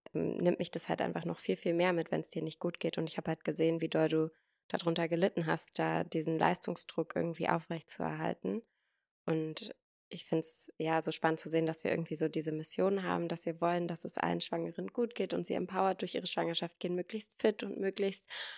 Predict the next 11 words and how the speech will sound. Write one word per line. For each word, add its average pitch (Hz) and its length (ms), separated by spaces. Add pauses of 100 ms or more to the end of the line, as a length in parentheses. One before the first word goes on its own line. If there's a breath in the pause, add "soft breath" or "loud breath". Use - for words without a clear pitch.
(140 loud breath)
ausgeglichen 180 760
und 190 160
unsere 185 240
Meditation 180 760
machen 175 220
und 180 140
sich 190 180
Zeit 190 320
für - 120
sich 175 220
nehmen. 180 260